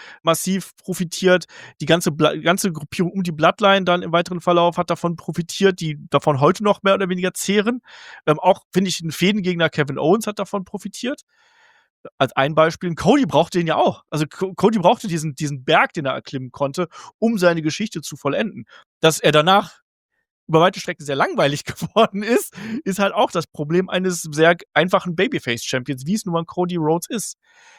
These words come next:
Aber natürlich, es gibt da kein, kein, kein Patentrezept, sonst wäre Wrestling viel, viel einfacher zu booken. Ich möchte aber auch an der Stelle noch mal hervorheben,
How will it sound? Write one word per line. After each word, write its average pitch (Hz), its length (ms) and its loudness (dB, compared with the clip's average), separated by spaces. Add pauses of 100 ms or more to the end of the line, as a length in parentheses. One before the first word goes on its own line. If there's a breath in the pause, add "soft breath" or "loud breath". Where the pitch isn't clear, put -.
(260 soft breath)
Aber 151 220 4
natürlich, 147 460 -2
es 160 120 -6
gibt - 160 -2
da 160 80 2
kein, 147 480 -2 (240)
kein, 139 400 0
kein 143 160 -4
Patentrezept, 139 560 -2
sonst 127 180 -8
wäre 139 140 6
Wrestling 147 260 2
viel, 180 140 -6
viel 170 80 -2
einfacher 143 460 0 (440 loud breath)
zu - 160 0
booken. 135 380 -2 (560 loud breath)
Ich 151 80 -4
möchte 226 180 2
aber 170 140 4
auch 151 100 0
an 165 80 0
der 151 80 4
Stelle 175 160 2
noch 170 80 0
mal 160 120 0
hervorheben, 165 480 0